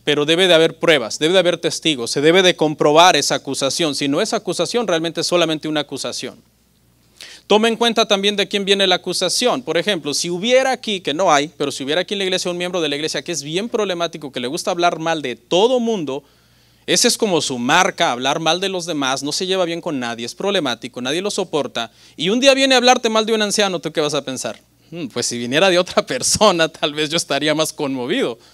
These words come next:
pero viniendo de ti, déjame ver, déjame llamar al anciano del que estás diciendo esto y confrontarlo contigo para ver si es cierto".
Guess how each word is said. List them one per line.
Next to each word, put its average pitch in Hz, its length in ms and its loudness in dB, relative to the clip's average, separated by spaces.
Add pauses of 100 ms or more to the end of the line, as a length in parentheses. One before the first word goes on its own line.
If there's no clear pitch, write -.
(260)
pero 131 160 -2
viniendo 170 340 4
de 185 140 8
ti, 233 120 2
déjame 175 380 4
ver, 120 200 -8
déjame 208 240 -2
llamar 175 200 2
al 170 120 4
anciano 175 320 -2
del 127 100 -4
que 127 60 -6
estás 151 220 -6
diciendo 165 300 -6
esto 190 140 -2
y 156 60 -2
confrontarlo 135 560 -8
contigo 131 320 -8
para 110 160 -6
ver 110 140 -8
si 117 80 -12
es 101 60 -10
cierto". - 300 -18